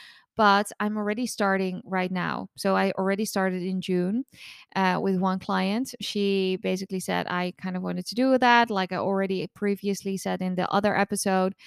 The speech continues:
and I technically could make some space for maybe one or two more. So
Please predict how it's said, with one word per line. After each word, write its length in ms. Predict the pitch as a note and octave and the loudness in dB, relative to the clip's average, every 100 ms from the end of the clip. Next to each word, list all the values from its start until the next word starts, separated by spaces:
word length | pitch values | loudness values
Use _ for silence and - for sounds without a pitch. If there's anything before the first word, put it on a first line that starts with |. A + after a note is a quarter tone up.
| - - - - | -20 -20 -20 -6
and 380 | G#3+ G#3 G3+ G#3 - | 0 2 2 0 -4
I 340 | G#3 G#3 G3+ G#3+ | 0 2 2 0
technically 640 | - B3 C#4 C4+ - A#3 B3 | -4 -4 -2 -2 0 0 0
could 180 | - A#3 | -2 -2
make 200 | G#3 G3+ | 0 -2
some 140 | - G3 | -4 -6
space 500 | - F#3+ F#3+ G#3+ - | -4 0 0 0 -4
for 400 | - G3 F#3 C3 | -2 0 0 -2
maybe 500 | G#3+ G#3 A3+ C4 C4+ | -4 -2 -2 0 0
one 200 | B3 A#3+ | 2 2
or 80 | B3 | 2
two 200 | - B3 | 0 0
more. 500 | A3 G3+ G3 A#3+ F4 | 2 2 2 0 -4
So 640 | - - A3+ G#3 G3 G3 G3 | -8 2 4 6 4 2 -2